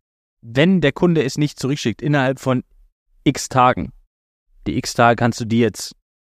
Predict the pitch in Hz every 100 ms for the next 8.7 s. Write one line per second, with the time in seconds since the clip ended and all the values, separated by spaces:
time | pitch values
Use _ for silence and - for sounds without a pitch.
0 | _ _ _ 117 110 107 - 120 110 107
1 | 101 98 - - _ - _ - 127 127
2 | 98 117 107 113 110 - _ _ _ -
3 | 113 - - 139 - 120 - 139 127 110
4 | - _ _ - 131 135 117 - - 120
5 | 110 113 _ _ _ _ - 139 135 127
6 | 113 92 _ _ _ _ _ _ _ _
7 | - - 110 120 - - 123 117 123 120
8 | 127 123 123 131 82 -